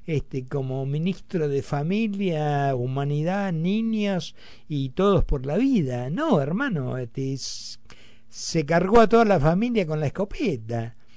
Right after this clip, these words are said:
Y esto se cargó a todo el mundo con, con la economía. Y bueno,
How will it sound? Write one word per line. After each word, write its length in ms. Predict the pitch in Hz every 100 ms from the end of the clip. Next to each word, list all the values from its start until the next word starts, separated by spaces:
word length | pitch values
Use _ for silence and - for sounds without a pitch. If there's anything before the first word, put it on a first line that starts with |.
| - - - -
Y 160 | 147
esto 180 | 226 -
se 160 | 165 139
cargó 380 | 135 143 160 160
a 60 |
todo 200 | 156 160
el 100 | 160
mundo 380 | 160 180 190 220
con, 560 | 165 135 131 127 127 117 - - -
con 160 | 143
la 80 | 131
economía. 880 | 123 123 123 160 277 226 123 117 117
Y 300 | 131 139 147
bueno, 320 | 196 175 127